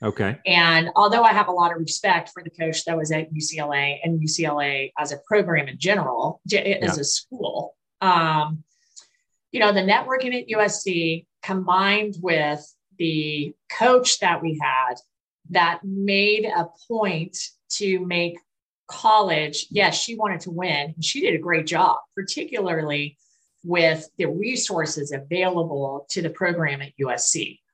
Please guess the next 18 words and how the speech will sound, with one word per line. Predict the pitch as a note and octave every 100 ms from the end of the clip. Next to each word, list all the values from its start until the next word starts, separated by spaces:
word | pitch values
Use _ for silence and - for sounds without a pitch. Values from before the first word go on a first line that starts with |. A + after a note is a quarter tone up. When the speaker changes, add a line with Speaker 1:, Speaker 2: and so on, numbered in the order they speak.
| _ -
Speaker 2:
which | D3 G3
is | F#3+
not | G#3 A#3
like | A#3 A3+
an | G#3
A | G3
S | F#3+ -
U | F3+ F3+
or | E3+ E3
a | E3 E3
Oklahoma | F#3 F3 F3+
State | D#3+ - D#3 D3+ D3+
or | D#3+
a | D#3 _
Duke | F#3 E3 E3 D#3+
or | D3+
a |
Stanford, | C#3 - F#3 E3+ E3 E3 D3 D3 F#3+ -